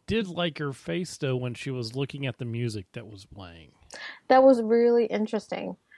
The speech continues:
Speaker 2: Like, because they're not used to anything like that. 'Cause they're from twenty forty-four, where nothing like that exists anymore.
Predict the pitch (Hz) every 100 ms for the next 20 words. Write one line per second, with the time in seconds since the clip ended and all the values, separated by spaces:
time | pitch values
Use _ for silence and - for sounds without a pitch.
0 | _ 233 254 262 240 233 190 190 - 214
1 | 226 240 196 208 - 220 190 196 190 180
2 | 175 - 180 - - _ _ _ _ _
3 | - 160 - 160 - 170 - - 160 156
4 | 170 - 170 160 170 - - 147 165 151
5 | 156 156 - - - 165 143 - - -
6 | - - - 175